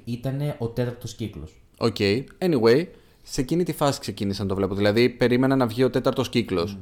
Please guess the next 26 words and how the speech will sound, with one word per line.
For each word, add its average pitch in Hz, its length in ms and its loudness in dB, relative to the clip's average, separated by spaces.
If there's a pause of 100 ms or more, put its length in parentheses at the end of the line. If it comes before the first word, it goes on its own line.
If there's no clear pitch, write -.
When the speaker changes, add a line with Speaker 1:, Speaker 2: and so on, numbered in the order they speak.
Speaker 2:
για 104 180 -4
να 98 280 0
συνεχίσω 98 540 -4
και 107 100 -6
να 101 100 0
το 101 100 -4
βλέπω 101 300 0
παράλληλα 98 360 0
με 95 100 -2
την - 100 -8
Αμερική. 92 400 -4 (540)
Ε, 107 1000 -2 (760)
δεν, 120 560 -4
η 107 100 -6
σειρά 117 800 0 (1400)
Speaker 1:
Εγώ 110 220 -8
θέλω 151 180 -8
να 151 60 -6
αναφέρω 127 340 -8
ένα 135 100 -6
επεισόδιο. 101 540 -6 (360)
Speaker 2:
Για 113 120 -6
πες. 117 260 -6
Speaker 1:
Πολύ 101 160 -10
συγκεκριμένο. 87 580 -12 (1120)
Γιατί 117 460 -6